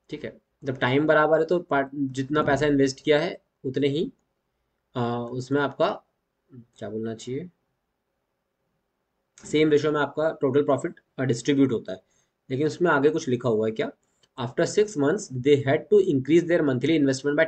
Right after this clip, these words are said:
ten percent, fifteen percent and twenty percent respectively of their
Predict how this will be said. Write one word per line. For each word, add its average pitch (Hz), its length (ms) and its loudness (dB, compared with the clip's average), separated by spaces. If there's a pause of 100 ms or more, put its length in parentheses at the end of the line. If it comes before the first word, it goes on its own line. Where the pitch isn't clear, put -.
(100)
ten 131 220 0
percent, 147 280 -2
fifteen 139 300 -4
percent 131 320 -2
and 302 100 -2 (420)
twenty 139 280 4
percent 151 300 0
respectively 139 640 2 (540)
of 143 220 0
their 185 160 4